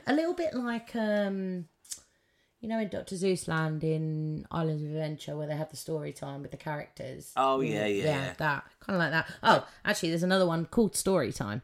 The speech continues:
Speaker 2: Oh.
Speaker 1: That's another Sesame Street show at the Safari of Fun as well,
Speaker 2: Did you mean
Speaker 1: so
Speaker 2: do that, did you?
Speaker 1: Huh?
Speaker 2: Did you mean to do that?
Speaker 1: No, <laughs>
Speaker 2: No.
Speaker 1: I genuinely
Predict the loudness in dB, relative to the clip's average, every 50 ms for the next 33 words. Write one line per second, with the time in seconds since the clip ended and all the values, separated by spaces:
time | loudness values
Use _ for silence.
0 | -8 -10 -6 -4 -4 -4 0 0 0 2 2 2 2 2 2 0 0 -2 -2 -2
1 | -2 -2 -2 -2 -2 -2 -2 -2 -2 -2 -4 -2 -2 0 -2 -2 -4 -6 -8 -4
2 | -2 0 0 0 0 -2 -4 -4 -4 -2 -2 -2 -2 0 2 2 2 2 0 -2
3 | -2 0 0 0 -2 -4 -6 -8 -12 -12 -14 -14 -14 -18 -20 -20 -20 -20 -20 -20
4 | -12 -4 0 0 0 0 -2 -4 -8 -8 -8 -6 -6 -6 -6 -6 -8 -8 2 8
5 | 10 12 12 12 10 10 8 8 8 6 4 6 6 6 6 4 4 4 2 2